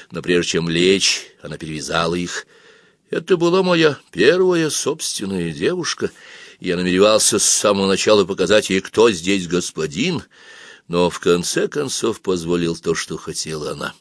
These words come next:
По данному ей в ту ночь обещанию я до сих пор держу Филону в своем доме и никогда не представляю гостю без ее согласия.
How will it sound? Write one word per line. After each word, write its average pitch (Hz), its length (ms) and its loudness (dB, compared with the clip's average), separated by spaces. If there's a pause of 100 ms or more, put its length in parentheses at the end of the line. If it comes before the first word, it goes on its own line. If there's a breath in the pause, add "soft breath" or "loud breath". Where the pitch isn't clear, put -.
(1500)
По 82 180 -2
данному 98 560 2
ей 92 180 2
в 87 100 -12
ту 92 120 -4
ночь 92 260 0
обещанию 90 1000 -2
я 80 220 -2
до 85 160 -4
сих 82 200 -10
пор 82 180 -4
держу 78 360 -8
Филону 78 380 -8
в - 60 -10
своем 71 480 -12
доме 113 460 0 (540 soft breath)
и - 100 -14
никогда 80 460 -4
не 82 80 -4
представляю 82 840 -2
гостю 92 520 0
без 85 140 -10
ее 82 140 -4
согласия. - 540 -8